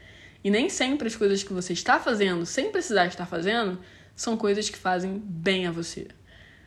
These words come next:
sabe? Às vezes são coisas que apenas estão deixando ali a porta dos seus traumas entreaberta. Então, o melhor momento, o momento mais fácil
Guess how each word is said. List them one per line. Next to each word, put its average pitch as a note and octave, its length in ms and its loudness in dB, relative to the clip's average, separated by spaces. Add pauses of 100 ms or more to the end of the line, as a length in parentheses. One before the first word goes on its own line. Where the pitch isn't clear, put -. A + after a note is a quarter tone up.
(240)
sabe? D3 380 -2
Às F3 80 -2
vezes G3 320 6
são A3 140 -2
coisas A3 340 4
que - 100 -2
apenas A3+ 380 0
estão A#3+ 260 -2
deixando A#3+ 460 0
ali A#3 420 2 (560)
a G3+ 140 -2
porta C4 460 8
dos A#3 100 0
seus - 240 -4
traumas A3 520 2 (100)
entreaberta. A3+ 840 -2 (500)
Então, F#3+ 400 2
o - 40 -2
melhor G#3 380 6
momento, G#3+ 460 2
o - 260 -6
momento A3+ 360 4
mais F4+ 180 6
fácil - 760 4